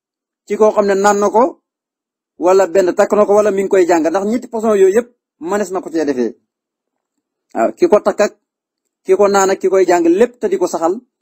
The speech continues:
njëriñ li ci nekk kenn xamu nu mu toll. Xam soo na xaaf bariwul ñu ko xam. Am na ñoo xam ne nag moom tur yi rek la ñuy dégg. Ñi nga xam ne seen gëstu xóotut, maanaam tur yi la ñuy dégg nii,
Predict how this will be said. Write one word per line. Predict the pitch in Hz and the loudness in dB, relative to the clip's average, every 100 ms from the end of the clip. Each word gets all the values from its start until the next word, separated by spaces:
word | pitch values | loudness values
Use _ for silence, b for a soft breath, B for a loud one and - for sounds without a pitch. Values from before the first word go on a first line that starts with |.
| _ _ _ _ _ | _ _ _ _ _
njëriñ | 147 202 226 202 | -2 0 0 -6
li | 196 | -6
ci | 208 | -6
nekk | 185 175 170 | -4 -6 -4
kenn | 214 233 233 233 | -2 -2 -4 -4
xamu | 202 - | -4 -4
nu | 294 | -4
mu | |
toll. | 147 113 90 _ _ _ _ _ _ _ _ _ _ _ _ _ - | -4 -8 -10 _ _ _ _ _ _ _ _ _ _ _ _ _ -2
Xam | 233 247 | 0 2
soo | 247 | 2
na | 226 | 2
xaaf | 208 240 190 | 0 0 0
bariwul | 247 254 | 0 2
ñu | 254 | 2
ko | 233 | 2
xam. | 185 123 - _ _ _ - | 0 -2 -8 _ _ _ -4
Am | 233 | 0
na | 254 | 0
ñoo | 254 | 0
xam | 240 | 0
ne | 226 | 0
nag | 208 | -2
moom | 208 - | -4 -2
tur | 247 | 0
yi | 208 | 2
rek | 214 | 0
la | 208 | 0
ñuy | 202 | -2
dégg. | 185 185 - _ _ _ _ _ _ _ _ _ - | 0 -2 -2 _ _ _ _ _ _ _ _ _ 0
Ñi | |
nga | 208 | 2
xam | 220 | 2
ne | 214 | -2
seen | 233 226 | -4 -2
gëstu | 190 208 196 | -2 -4 -4
xóotut, | 220 202 240 - | -4 -2 -4 -8
maanaam | 320 180 - | -6 -4 -2
tur | 233 | -2
yi | 233 | 0
la | 214 | 0
ñuy | 214 | -2
dégg | 202 170 | -4 -4
nii, | 180 | -2